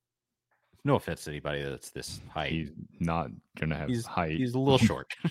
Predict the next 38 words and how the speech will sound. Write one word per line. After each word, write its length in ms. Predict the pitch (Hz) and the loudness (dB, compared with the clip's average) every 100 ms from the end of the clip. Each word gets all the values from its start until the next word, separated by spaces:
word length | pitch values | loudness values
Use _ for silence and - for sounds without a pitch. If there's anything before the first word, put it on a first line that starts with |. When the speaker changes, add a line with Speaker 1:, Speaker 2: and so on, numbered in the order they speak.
| - | 0
Speaker 1:
<laughs> 320 | - - _ - | -4 -8 _ -2
That's 260 | 110 - | -2 0
Speaker 2:
Not 200 | 87 92 | 2 4
gonna 140 | 98 95 | 6 8
have 140 | 98 | 8
the 80 | 87 | 8
high 180 | 92 92 | 8 8
ground. 280 | 82 80 | 8 6
Speaker 1:
He's, 140 | 82 - - - - | 6 2 -8 -20 -20
he's 260 | - 180 160 | 6 8 12
not 280 | 240 214 - | 12 12 10
tall, 480 | - 131 73 69 73 | 6 8 8 6 4
I'll 160 | 82 | 2
put 160 | - 82 | 0 -2
it 100 | 76 | 0
that 180 | 76 67 | 0 4
way. 220 | - 269 | 12 12
Speaker 2:
<laughs> 40 | - 320 _ _ _ | 12 -6 _ _ _
Speaker 1:
Um, 520 | 113 117 117 113 107 - 107 - _ _ _ _ _ _ | 8 10 8 6 0 -4 -18 -20 _ _ _ _ _ _
and 600 | 113 123 120 120 117 113 - _ _ _ | 2 4 6 6 4 0 -4 _ _ _
he 560 | - 117 117 113 113 | -2 2 4 4 2
is 240 | 110 117 113 | 0 0 2
a 80 | 117 | 4
little 240 | 113 123 | 6 6
punk. 340 | - 82 110 - _ _ _ _ - | 6 2 0 -10 _ _ _ _ -4
Um, 540 | 98 95 95 92 92 - _ _ _ _ _ _ _ - | 0 2 2 0 -4 -12 _ _ _ _ _ _ _ 0
and 600 | 92 90 90 87 87 87 _ _ _ _ _ | 4 6 4 4 0 -4 _ _ _ _ _
I 80 | 101 | 4
would 120 | 127 | 4
say 300 | - 139 131 | 8 8 8
he 160 | 113 110 | 6 2
pro-, 280 | - 127 120 | 2 6 6
uh, 180 | 139 151 170 | 6 2 4
unless 540 | 185 196 226 240 - | 4 6 10 10 10
he 120 | 175 | 2
has 300 | 143 156 135 | 2 6 6
some, 440 | - 135 120 113 107 | 4 2 2 2 2
like, 340 | 98 87 - | 2 2 -2